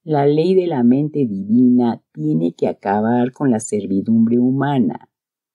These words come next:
o los mortales continuarán sin conocer los derechos inalienables del hombre y sujetos a una esclavitud sin esperanza, porque algunos educadores públicos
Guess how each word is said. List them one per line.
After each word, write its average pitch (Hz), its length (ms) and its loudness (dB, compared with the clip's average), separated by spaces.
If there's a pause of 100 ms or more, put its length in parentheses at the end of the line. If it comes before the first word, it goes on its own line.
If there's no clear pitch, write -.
(180)
o 165 180 2
los 151 200 0
mortales 139 720 -2
continuarán 113 920 0
sin 151 220 -4
conocer 117 720 -2
los 107 240 -4
derechos 117 840 -2
inalienables 120 1120 2
del 127 200 2
hombre 120 560 -2 (680)
y 185 160 -2
sujetos 139 840 -4
a 107 100 -4
una 123 220 2
esclavitud 110 800 -2
sin 123 280 0
esperanza, 120 1000 -4 (720)
porque 139 420 0
algunos 139 540 -4
educadores 117 720 0
públicos 120 920 0